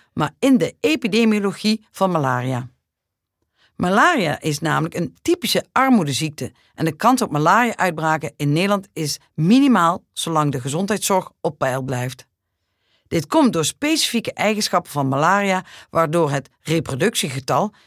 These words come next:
zeer bekend van de coronapandemie, onder één blijft. Dat wil zeggen dat het gemiddelde aantal mensen dat besmet wordt door één persoon,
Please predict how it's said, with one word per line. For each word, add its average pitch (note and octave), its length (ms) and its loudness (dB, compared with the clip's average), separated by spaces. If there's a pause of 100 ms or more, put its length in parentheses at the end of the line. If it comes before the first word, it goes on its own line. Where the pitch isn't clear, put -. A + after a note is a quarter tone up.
(140)
zeer D3+ 340 0
bekend C#3+ 300 -4
van C3 140 -4
de C3 80 -6
coronapandemie, D#3 1160 0 (200)
onder A3 340 2
één B3+ 260 4
blijft. A2 460 -8 (300)
Dat D#3 180 -4
wil D3 120 -2
zeggen G3+ 300 2
dat D3 140 -4
het C3+ 120 -12
gemiddelde C4+ 500 2
aantal D#3 320 0
mensen F3 380 0
dat E3 140 -4
besmet A#3+ 420 0
wordt D#3+ 180 -2
door A#2+ 120 -6
één A#3 200 2
persoon, A3 520 0